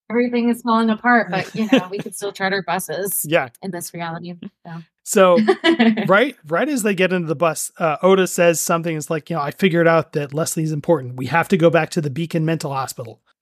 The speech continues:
Speaker 2: So they're like,
Speaker 1: Yeah.
Speaker 2: "Okay, cool. We'll, we'll go back." And then as they're talking, Kidman runs up to the front of the bus and is like, "We have to get out of here right now." And a giant spider leg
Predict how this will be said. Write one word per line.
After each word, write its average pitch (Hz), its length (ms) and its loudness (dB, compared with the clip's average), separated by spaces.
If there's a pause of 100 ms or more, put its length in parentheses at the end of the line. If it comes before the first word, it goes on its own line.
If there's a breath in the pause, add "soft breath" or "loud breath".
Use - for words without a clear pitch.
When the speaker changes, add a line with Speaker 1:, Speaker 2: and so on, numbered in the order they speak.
(160)
Speaker 2:
So - 80 -8
they're 143 60 -4
like, 139 180 -8
Speaker 1:
Yeah. - 100 0
Speaker 2:
"Okay, 196 340 0
cool. 196 360 4
We'll, 160 220 4
we'll 165 180 4
go 151 140 -2
back." 147 340 -2 (360 soft breath)
And 180 160 0
then 156 140 0
as 220 260 0
they're 185 140 0
talking, 175 640 0 (320)
Kidman 226 420 2
runs 165 260 2
up 170 180 2
to 180 100 0
the 165 80 0
front 175 200 0
of 165 40 2
the 147 60 0
bus 156 260 -4
and 160 100 -2
is 143 140 -6
like, 135 200 -10
"We 185 120 0
have 185 100 -2
to 180 80 -4
get 170 160 2
out 175 180 4
of 165 80 -4
here 156 140 -2
right 170 220 0
now." 156 340 -2 (220)
And 151 420 -4 (260)
a 165 80 -2
giant 170 440 2
spider 196 460 0
leg 151 340 -4